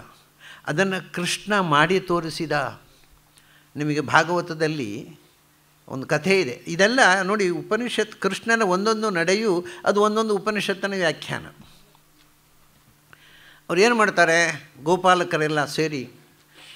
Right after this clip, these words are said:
ನಂದಗೋಪನ ನೇತೃತ್ವದಲ್ಲಿ ಗೋವರ್ಧನ ಪರ್ವತದ ಹತ್ತಿರ ಬೃಂದಾವನದಲ್ಲಿ, ಅವ್ರ ಬೃಂದಾವನದಲ್ಲಿ ಅವ್ರ ದನಗಳದ್ದು ಕ್ಯಾಂಪ್ ಇತ್ತು. ಅಲ್ಲಿ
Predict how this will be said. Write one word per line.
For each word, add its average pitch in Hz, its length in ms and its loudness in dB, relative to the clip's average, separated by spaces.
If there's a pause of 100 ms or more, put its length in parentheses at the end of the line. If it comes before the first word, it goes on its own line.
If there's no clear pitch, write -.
ನಂದಗೋಪನ 165 680 2
ನೇತೃತ್ವದಲ್ಲಿ 147 1120 -6 (960)
ಗೋವರ್ಧನ 185 580 4
ಪರ್ವತದ 151 480 -4
ಹತ್ತಿರ 113 320 -6 (400)
ಬೃಂದಾವನದಲ್ಲಿ, 151 1000 0 (760)
ಅವ್ರ 170 180 0
ಬೃಂದಾವನದಲ್ಲಿ 180 800 2
ಅವ್ರ 156 140 0
ದನಗಳದ್ದು 143 600 -2
ಕ್ಯಾಂಪ್ 151 340 -4
ಇತ್ತು. - 580 -10 (520)
ಅಲ್ಲಿ 170 420 -8